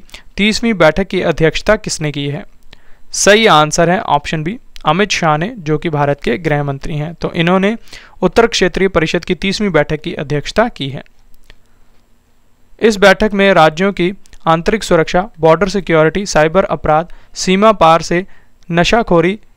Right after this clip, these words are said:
सहित कई विषयों पर बैठक में चर्चा की गई है, ये आपको याद रखना है। अगला प्रश्न, नई शिक्षा नीति का रोड मैप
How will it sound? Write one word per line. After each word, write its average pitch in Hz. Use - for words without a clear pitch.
सहित 190
कई 202
विषयों 180
पर 175
बैठक 151
में 175
चर्चा 156
की 160
गई 147
है, 175
ये 156
आपको 135
याद 135
रखना 135
है। 214
अगला 135
प्रश्न, -
नई 208
शिक्षा 220
नीति 202
का 180
रोड 180
मैप 170